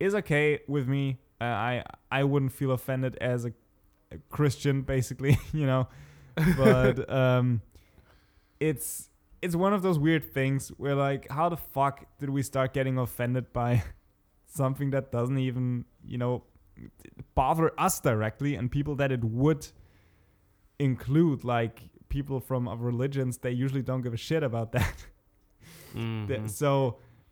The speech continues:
Speaker 1: um, I, I do appreciate that it got less and less religious throughout the years, with, you know, the, the Chris-, the Christian connotations just disappearing more and more. Um,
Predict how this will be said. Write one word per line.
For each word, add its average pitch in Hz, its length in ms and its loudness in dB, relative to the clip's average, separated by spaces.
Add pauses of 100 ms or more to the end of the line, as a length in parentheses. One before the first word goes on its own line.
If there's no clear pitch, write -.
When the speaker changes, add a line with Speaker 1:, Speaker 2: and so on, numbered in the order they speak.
(140)
Speaker 1:
um, 123 600 -2 (1040)
I, 151 200 -2 (120)
I 151 60 4
do 165 220 0
appreciate 151 520 2
that 135 400 0
it 135 340 -6
got 127 320 -2
less 123 380 -2
and 110 160 -2
less 113 340 -2
religious 117 760 -2 (220)
throughout 139 440 0 (260)
the 127 100 -2
years, 135 580 0 (140)
with, 117 320 -6 (440)
you 117 120 -6
know, 117 300 0
the, 107 80 -8 (140)
the - 100 -10
Chris-, - 300 -4 (420)
the - 100 -8
Christian 123 380 0
connotations 113 680 -2
just 107 240 -6 (180)
disappearing 113 640 -2 (240)
more 117 160 -2
and 117 100 2
more. 120 240 2 (800)
Um, 104 500 2